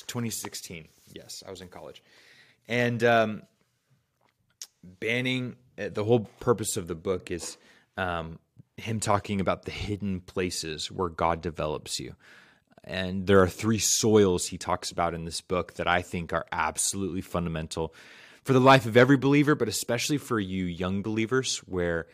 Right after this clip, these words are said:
um, you are really looking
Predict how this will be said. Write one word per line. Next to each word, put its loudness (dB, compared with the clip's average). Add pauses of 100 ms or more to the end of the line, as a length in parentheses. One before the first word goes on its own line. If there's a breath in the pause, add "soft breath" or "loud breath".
(340 loud breath)
um, -2 (400)
you -6
are -4
really -2
looking -8